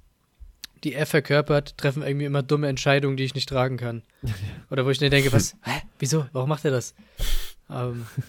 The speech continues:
Speaker 2: <laughs>
Speaker 1: und deswegen assoziiere ich immer ihn mit, äh, dummen Entscheidungen, aber ja, ich hab auch The Long Goodbye gewählt.
Speaker 2: Mhm.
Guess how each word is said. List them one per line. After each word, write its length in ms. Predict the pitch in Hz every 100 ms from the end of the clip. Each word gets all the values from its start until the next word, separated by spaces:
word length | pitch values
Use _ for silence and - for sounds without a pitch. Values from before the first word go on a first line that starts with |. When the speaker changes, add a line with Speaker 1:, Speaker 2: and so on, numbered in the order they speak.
| 151 - -
Speaker 2:
<laughs> 500 | - _ _ _ -
Speaker 1:
und 140 | 139
deswegen 400 | 131 - 139 147
assoziiere 640 | 139 131 139 - 139 139 143
ich 200 | 131 151
immer 180 | 143 143
ihn 360 | 151 156 156
mit, 340 | 143 139 - 160
äh, 260 | 139 131
dummen 260 | 131 143 135
Entscheidungen, 680 | 123 127 139 127 117 113 117
aber 300 | 123 120 110 - - _ _ - - - - - - - -
ja, 180 | 113 - _ _ _ _ _
ich 100 | -
hab 140 | 131 131
auch 260 | 120 - _ -
The 60 |
Long 200 | 120 120
Goodbye 340 | 117 - - 120
gewählt. 340 | 120 139 - - _
Speaker 2:
Mhm. 200 | 120 123